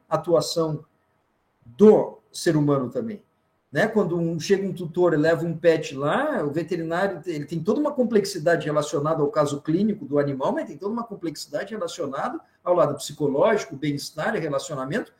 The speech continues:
daquele ser humano que tá acompanhando aquele animal. E na zootecnia é a mesma coisa. Por exemplo, quase todos nós aqui, né, por causa que é o que os nossos dois laboratórios fazem, tanto o leia quanto o lai,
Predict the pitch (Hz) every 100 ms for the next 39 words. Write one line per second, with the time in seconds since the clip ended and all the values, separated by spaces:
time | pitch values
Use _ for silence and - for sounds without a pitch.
0 | _ - 151 240 330 320 - 165 147 156
1 | 208 220 156 - 147 147 135 131 120 131
2 | 117 117 113 - - _ _ _ - 196
3 | 277 269 277 294 294 311 311 320 311 381
4 | 349 311 254 160 185 170 185 156 214 214
5 | 208 240 285 254 208 208 220 185 175 -
6 | 285 226 - 156 147 - 180 180 180 151
7 | 160 151 147 139 208 214 190 160 160 151
8 | 160 151 147 - 180 208 156 180 175 170
9 | 147 160 147 - 160 156 190 180 147 240